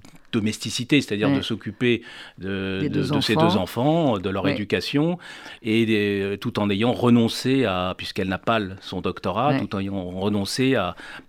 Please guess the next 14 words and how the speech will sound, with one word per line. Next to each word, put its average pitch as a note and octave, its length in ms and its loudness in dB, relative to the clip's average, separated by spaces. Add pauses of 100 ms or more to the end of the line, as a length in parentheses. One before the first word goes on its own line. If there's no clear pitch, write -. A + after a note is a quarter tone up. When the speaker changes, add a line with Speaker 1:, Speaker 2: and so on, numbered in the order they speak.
Speaker 1:
à E2 80 -4
Speaker 2:
Ouais. F2+ 60 -4
Speaker 1:
faire G2+ 220 -2
des, F2 600 -4
des F2 120 -6
recherches, F2+ 540 -2
euh, E2+ 220 -2
scientifiques C#3 680 -2
et F#2 280 0
pouvoir G2 580 -4
obtenir G#2 540 -2
un F2+ 120 0
poste, - 440 -4
euh, E2 240 -6